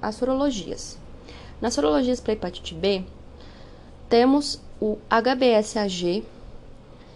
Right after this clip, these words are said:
que é o primeiro marcador a positivar na infecção aguda. Então, H B S A G positivo, o paciente tá com hepatite B. H B S A G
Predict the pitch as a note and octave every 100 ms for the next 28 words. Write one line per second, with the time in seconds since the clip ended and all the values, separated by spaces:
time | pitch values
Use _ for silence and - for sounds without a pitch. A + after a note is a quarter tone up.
0 | - - A#3 A3+ A3 A3+ A3+ A#3 A#3 B3+
1 | D#4+ E4+ D4 C#4+ C4 B3 F3+ F#3 G3+ -
2 | G#3 - C4 C#4+ C#4+ - C4 G#3+ G#3 A3
3 | A3 A3+ A3+ - G#3 G3+ - - A#3 B3+
4 | A3+ G#3 G#3+ G3+ - F3+ - - - -
5 | - G#3+ A3 C4+ D4 - - - - A#3+
6 | B3 B3 B3 A#3 A#3 A3+ G3+ F#3 F3+ C4+
7 | D4 B3 - - G3 G3 A#3 A#3 A#3 A#3
8 | A3+ - - - - G3 F#3+ A3 G#3+ A3
9 | A3+ G#3+ - A#3+ F#3 - - - - -
10 | A#3+ C4 B3 A#3 A#3 G#3 F#3 F3 F3+